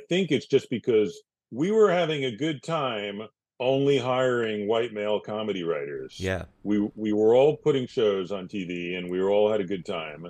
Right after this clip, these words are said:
Speaker 2: Right.
Speaker 1: And now you people are annoying us and making us think about something that we would be more comfortable not thinking about. And I think, I don't know if I necessarily call that brutal, but it is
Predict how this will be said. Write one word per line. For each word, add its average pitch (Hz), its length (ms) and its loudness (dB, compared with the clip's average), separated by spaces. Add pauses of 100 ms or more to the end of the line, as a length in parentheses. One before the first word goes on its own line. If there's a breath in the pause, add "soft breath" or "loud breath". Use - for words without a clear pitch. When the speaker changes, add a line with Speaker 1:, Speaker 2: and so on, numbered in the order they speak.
Speaker 2:
Right. 95 260 -8
Speaker 1:
And 117 140 -6
now 151 240 0
you 156 220 0
people 165 340 0
are 127 160 4
annoying 127 520 -2
us 85 320 -12
and 104 120 -4
making 117 320 0
us 107 240 -4
think 165 200 -2
about 113 260 2
something 104 360 -4
that 104 140 0
we 107 140 -4
would 101 220 -4
be 101 120 -2
more 110 200 0
comfortable 95 520 0
not 107 260 0
thinking 147 300 -4
about. 76 300 -4 (300)
And 113 120 0
I 110 60 4
think, 160 520 2
I 139 60 4
don't 156 100 4
know 151 80 4
if 131 100 0
I 123 60 6
necessarily 117 640 2
call 113 240 4
that 98 200 2
brutal, 123 420 2 (260)
but 110 100 2
it 113 100 -2
is 127 400 2